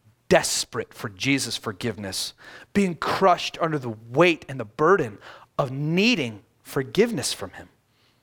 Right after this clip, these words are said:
And remember, I gotta keep <laughs> reminding us of this, 'cause it's not just about forgiveness. It's a, in the context of prayer.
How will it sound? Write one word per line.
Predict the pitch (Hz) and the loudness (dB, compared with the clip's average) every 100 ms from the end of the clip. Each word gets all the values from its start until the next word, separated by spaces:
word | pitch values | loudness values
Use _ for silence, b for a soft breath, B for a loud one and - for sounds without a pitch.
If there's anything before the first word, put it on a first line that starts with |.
| _ _ _ _ _ _ _ _ _ _ _ _ _ _ _ _ _ _ _ _ _ _ _ _ | _ _ _ _ _ _ _ _ _ _ _ _ _ _ _ _ _ _ _ _ _ _ _ _
And | - 113 | -10 -2
remember, | 127 156 220 110 | 0 2 0 0
I | 98 | -2
gotta | 131 139 | -2 -2
keep | - 170 | -2 -6
<laughs> | 151 | -6
reminding | - 170 120 | -4 -4 -4
us | - | -6
of | 104 | -6
this, | 98 95 - | -6 -6 -8
'cause | - 107 | -8 -8
it's | 104 | -4
not | 123 143 180 _ _ _ _ 117 | -2 -2 -2 _ _ _ _ -12
just | - 135 - - | -2 -2 -2 -6
about | 117 107 117 - | -6 0 -2 -2
forgiveness. | 107 101 156 117 98 - - | -10 -6 -6 -4 -8 -8 -8
It's | 139 - | -8 -4
a, | 123 - _ _ _ _ - | -4 -6 _ _ _ _ -8
in | 123 | -6
the | |
context | 123 135 127 127 - - | -2 -2 -2 -4 -8 -14
of | _ | _
prayer. | - 175 - | -4 -2 -4